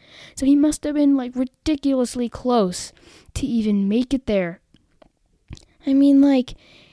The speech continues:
he must have had some easy pass, like a,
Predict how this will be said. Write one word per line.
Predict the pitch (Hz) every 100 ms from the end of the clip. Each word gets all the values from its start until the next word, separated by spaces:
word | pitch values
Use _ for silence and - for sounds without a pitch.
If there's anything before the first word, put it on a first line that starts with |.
| _ _ -
he | - 294
must | 294 269 311 349 -
have | 294 285
had | 294 285 269
some | - 262 269 269 262 262 _ -
easy | 247 254 233 247
pass, | - 220 196 180 - -
like | 196 196
a, | 196 190 185